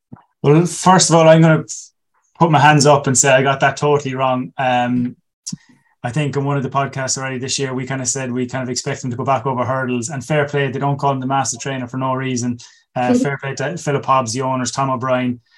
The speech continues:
Speaker 1: They didn't lose faith in the horse. They went away, they made a change, they put a set of cheek pieces on,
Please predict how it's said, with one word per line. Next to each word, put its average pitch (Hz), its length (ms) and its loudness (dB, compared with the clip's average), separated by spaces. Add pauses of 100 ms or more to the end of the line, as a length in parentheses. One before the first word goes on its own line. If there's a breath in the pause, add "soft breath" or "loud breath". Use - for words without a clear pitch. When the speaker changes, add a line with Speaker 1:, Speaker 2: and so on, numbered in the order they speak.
(100)
Speaker 1:
They 139 80 -6
didn't 156 200 2
lose 151 200 0
faith 165 260 -2
in 160 60 -6
the 143 80 -2
horse. 147 340 0
They 143 100 -8
went 147 240 -6
away, 139 240 -6
they 127 160 -8
made 139 300 -4
a 127 40 -6
change, 139 380 -4
they 123 60 -10
put 135 140 -6
a - 20 -6
set 135 180 -4
of 120 60 -8
cheek 156 240 -2
pieces 139 280 -4
on, 139 180 -2